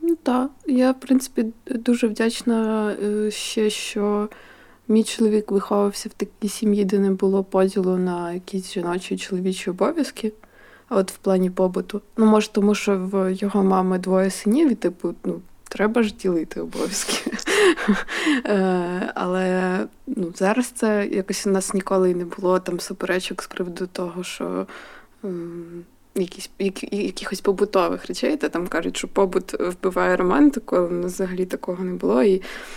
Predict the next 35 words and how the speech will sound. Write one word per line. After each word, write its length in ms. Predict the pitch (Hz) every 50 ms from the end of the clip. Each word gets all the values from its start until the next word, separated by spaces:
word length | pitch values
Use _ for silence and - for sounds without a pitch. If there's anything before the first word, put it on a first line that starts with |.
| - - -
е, 180 | 185 175 170 165
там, 280 | - 175 165 165 170 - - - - -
я 140 | 240 202 -
готую 300 | - 208 - - 196 196
їсти, 540 | 185 202 214 - - - 190 185 180 - -
а 300 | 165 165 165 165 170 170
чоловік 440 | - - - 180 180 185 180 180 -
там 280 | - 170 170 - -
прибирає, 880 | 185 - - 180 185 185 220 - - 311 311 277 117 226 110 - - - - -
тому 260 | - 190 190 196 196
що 200 | 196 - - 202
я 160 | 196 190 185
люблю 260 | 185 185 180 - 196 180
готувати 400 | 190 180 - 175 175 170 - -
їсти, 540 | 196 254 311 - - - 240 208 202 190 - - -
а 400 | - 175 170 175 175 175 196 190
на, 480 | 190 185 185 - - 185 - 190 202 - - - - - - - - - - - -
е, 520 | 175 175 175 180 185 180 180 190 185 185 185 185 -
там, 120 | - 170
в 80 | 175 175
мене, 240 | 175 190 190 190 180
умовно, 380 | 180 180 180 185 190 202 185
пил 280 | 180 185 220 226 226 220 202
на, 420 | 190 175 165 165 185 190 - - - -
е, 180 | 196 190 185 180 -
алергія 380 | 202 196 196 208 214 220 202
на 100 | 190 190 185
пил, 280 | - 247 269 285 302 - - - -
і 100 | - 185
я 120 | 190 202 202
не 80 | 220
буду 260 | 214 214 220 190 160
витирати 480 | 170 170 - 202 - - 226 226 - 214
пил. 260 | 220 - 113 - - -
<laughs> 40 | -